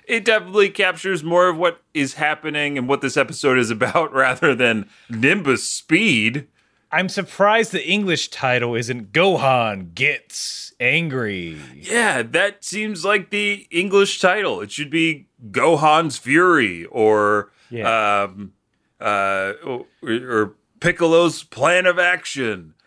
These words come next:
Speaker 1: Um,
Speaker 2: Gohan Strikes Back.
Speaker 1: That, that's all we needed there.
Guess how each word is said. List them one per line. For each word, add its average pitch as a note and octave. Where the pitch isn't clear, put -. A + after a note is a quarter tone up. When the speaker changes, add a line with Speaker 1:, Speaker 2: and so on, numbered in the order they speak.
Speaker 1:
Um, G#2
Speaker 2:
Gohan D#3
Strikes -
Back. -
Speaker 1:
That, G#3+
that's G#3
all G#3+
we A3
needed A3
there. F2+